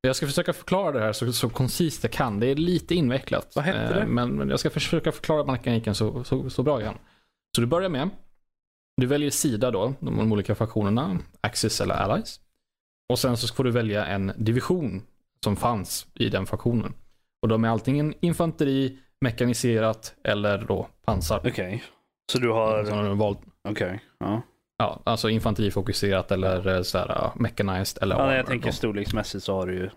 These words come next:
Speaker 2: då en mindre,
Speaker 1: Mm.
Speaker 2: en större, en sån. Okej. Ja.
Speaker 1: Ja. Då har du gjort de valen,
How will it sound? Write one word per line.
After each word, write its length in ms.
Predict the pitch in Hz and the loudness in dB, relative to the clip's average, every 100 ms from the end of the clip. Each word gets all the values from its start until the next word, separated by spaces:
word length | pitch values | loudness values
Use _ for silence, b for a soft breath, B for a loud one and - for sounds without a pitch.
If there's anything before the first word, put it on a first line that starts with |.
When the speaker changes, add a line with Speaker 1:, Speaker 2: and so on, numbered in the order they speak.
| _ - | _ -8
Speaker 2:
då 220 | 95 90 - _ - | -4 -4 -8 _ -8
en 260 | 92 90 - _ _ | -6 -6 -12 _ _
mindre, 360 | 127 113 104 101 | 0 2 2 0
Speaker 1:
Mm. 80 | 98 | 0
Speaker 2:
en 60 | 101 | -4
större, 280 | - 90 | -4 -4
en 60 | 95 | -4
sån. 260 | - - 113 | -8 -10 -8
Okej. 180 | - - B B B B B | -10 -10 B B B B B
Ja. 140 | 127 170 | -2 -2
Speaker 1:
Ja. 100 | - - _ _ _ _ _ _ _ _ | -4 -8 _ _ _ _ _ _ _ _
Då 60 | - | 0
har 40 | |
du 160 | 135 139 | 2 0
gjort 140 | 139 | 0
de 160 | 131 143 | 0 2
valen, 340 | 160 120 165 | 2 2 0